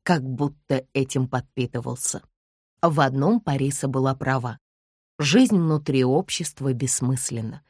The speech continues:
Не потому, что исследовать тут нечего. Рейна при желании могла бы счастливо прожить среди книг всю жизнь, но тогда ближайшие восемь лет, а то и до конца жизни, она слышала бы презрительный смех Парисы,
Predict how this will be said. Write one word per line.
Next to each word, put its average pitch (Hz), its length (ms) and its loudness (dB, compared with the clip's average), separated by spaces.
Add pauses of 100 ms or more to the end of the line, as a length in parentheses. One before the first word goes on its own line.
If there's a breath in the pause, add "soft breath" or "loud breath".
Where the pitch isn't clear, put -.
(280)
Не 302 180 6
потому, 254 460 2
что 127 260 0
исследовать 131 640 2
тут 131 180 -4
нечего. 131 480 -2 (560)
Рейна 175 480 2
при 196 180 2
желании 180 600 -2 (220 soft breath)
могла 196 420 4
бы 160 140 0
счастливо 143 640 0
прожить 127 520 0
среди 127 380 0
книг 131 360 -2
всю 123 240 -2
жизнь, 180 460 -2 (280 loud breath)
но 214 180 4
тогда 190 280 2
ближайшие 135 720 0
восемь 120 420 -2
лет, 120 240 -2 (220)
а 185 80 4
то 185 160 4
и 160 80 2
до 123 140 -2
конца 120 420 -2
жизни, 180 440 -2 (280 soft breath)
она 220 240 4
слышала 262 500 0
бы 196 160 0
презрительный 185 840 0
смех 123 420 -4
Парисы, 123 560 0